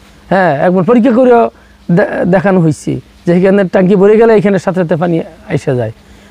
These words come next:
হ্যাঁ, পানি ঢুকছে সিপিভিসি দেড় দিয়া, বাহির হচ্ছে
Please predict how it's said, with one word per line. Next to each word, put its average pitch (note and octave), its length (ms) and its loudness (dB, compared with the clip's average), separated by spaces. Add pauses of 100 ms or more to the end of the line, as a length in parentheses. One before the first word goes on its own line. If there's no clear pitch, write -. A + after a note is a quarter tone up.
হ্যাঁ, F#3 160 0 (100)
পানি G3 140 0 (100)
ঢুকছে G#3 320 0 (380)
সিপিভিসি G3+ 580 0
দেড় G3 240 0
দিয়া, G3+ 160 0 (500)
বাহির F#3+ 220 2
হচ্ছে G3 220 -2